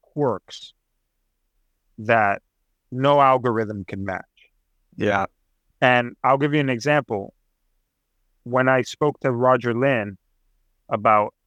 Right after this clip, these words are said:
Speaker 1: the M P C three thousand, he was kind of vague and super not interested in what I was talking about. I kinda was like, we were talking about the Tempest at the time, and he was all into the Tempest. And I'm like, "Yeah, the Tempest is cool." And I'm like,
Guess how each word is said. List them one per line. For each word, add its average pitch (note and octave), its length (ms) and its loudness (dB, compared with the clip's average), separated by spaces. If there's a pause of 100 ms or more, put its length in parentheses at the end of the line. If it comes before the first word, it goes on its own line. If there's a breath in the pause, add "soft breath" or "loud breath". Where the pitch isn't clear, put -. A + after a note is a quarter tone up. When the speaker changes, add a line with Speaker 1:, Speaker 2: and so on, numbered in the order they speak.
(100)
Speaker 1:
the A2+ 180 -2
M B2+ 100 -2
P A#2+ 140 -8
C A#2 200 -4
three A2 220 -4
thousand, A2+ 560 0 (600)
he F3+ 140 0
was G3 140 0
kind G3+ 200 2
of F3 120 -2
vague D3 460 0
and A#2 160 -6
super D#3+ 420 -4
not C3 380 -2
interested A2+ 560 -8 (260)
in A2+ 120 -6
what G#2+ 100 2
I G#2 60 4
was G#2 140 0
talking G2+ 260 -2
about. F#2 180 -18 (420 soft breath)
I E3 120 2
kinda F#3 260 2
was F3+ 160 4
like, D3+ 180 2
we E3+ 100 -2
were F3+ 60 0
talking F#3 220 0
about D#3 160 0
the C3 80 -6
Tempest D3 580 -8
at A#2 140 -12
the B2+ 80 -16
time, A#2+ 400 -8
and A2+ 260 -8 (220)
he D3+ 120 -4
was C#3 160 -2
all F3+ 300 4
into D#3+ 240 -2
the B2 120 -4
Tempest. - 380 -12 (480)
And A#2+ 80 -4
I'm B2 100 0
like, A2+ 180 -4
"Yeah, D#3 120 -6
the D3 100 -2
Tempest D#3 380 -6
is - 140 -12
cool." B2+ 320 -2 (400)
And B2 120 -2
I'm A#2+ 100 0
like, A2 240 -4